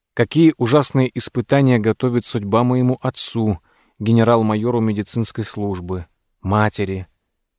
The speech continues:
Старшая сестра Ирина сообщила о своей помолвке, но не произойдёт ли крушение её планов и надежд?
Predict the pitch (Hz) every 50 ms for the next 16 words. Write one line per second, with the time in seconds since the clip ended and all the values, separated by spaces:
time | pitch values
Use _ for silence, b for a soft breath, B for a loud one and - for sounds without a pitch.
0 | _ _ _ _ _ - - - 131 123 117 - - 127 117 107 - - 110 -
1 | - 127 127 120 - - 117 110 123 139 135 113 98 90 82 - _ _ _ _
2 | _ _ _ _ - - 127 120 110 - - 156 151 135 123 - - 117 - -
3 | 117 127 127 117 - - 113 113 117 139 151 135 - - - 131 117 113 113 117
4 | 117 113 - - _ _ _ _ _ _ _ _ _ - 107 120 113 - 120 123
5 | 117 107 113 117 107 113 139 139 - 127 127 - - 127 123 - - - 143 131
6 | 127 127 127 123 117 117 127 131 151 151 - - - 98 95 98 101 101 104 -
7 | - - 110 110 120 123 127 131 113 95 - - _ _